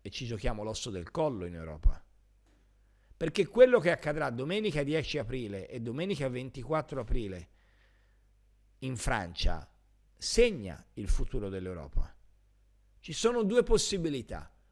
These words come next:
O vince Emmanuel Macron e noi siamo scatenati al fianco, avec vous, a fianco del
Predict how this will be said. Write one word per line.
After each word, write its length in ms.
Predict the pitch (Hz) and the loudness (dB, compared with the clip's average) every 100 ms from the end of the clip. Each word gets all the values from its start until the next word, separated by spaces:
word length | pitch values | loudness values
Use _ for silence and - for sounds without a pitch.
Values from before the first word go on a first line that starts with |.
| _ | _
O 100 | 190 | 2
vince 380 | 180 262 262 - | 2 0 8 8
Emmanuel 380 | 160 151 160 135 | 8 2 -2 -2
Macron 540 | 165 - 220 226 262 - _ _ _ _ _ _ _ _ _ _ _ _ _ _ _ _ _ _ _ _ _ _ _ _ _ _ - | -6 -2 -2 -2 -6 -18 _ _ _ _ _ _ _ _ _ _ _ _ _ _ _ _ _ _ _ _ _ _ _ _ _ _ -6
e 100 | 151 | -4
noi 220 | 156 143 | -2 -2
siamo 580 | - - 113 113 87 - _ _ | 2 2 2 -6 -14 -18 _ _
scatenati 1040 | - - - 180 165 185 156 101 104 80 - _ _ | -14 -8 -6 -4 -2 -2 -2 -4 -10 -12 -14 _ _
al 180 | - 113 | -10 -10
fianco, 800 | 101 156 143 120 - 117 92 - _ _ _ | -6 -4 -4 -6 -12 -10 -10 -14 _ _ _
avec 380 | - 107 156 - | -10 -6 -6 -4
vous, 340 | 123 147 98 - - _ - | -4 -2 -4 -8 -20 _ -16
a 100 | 104 | -16
fianco 520 | - 165 147 127 120 | -10 -8 -6 -8 -8
del 420 | 110 113 107 101 | -6 -6 -6 -8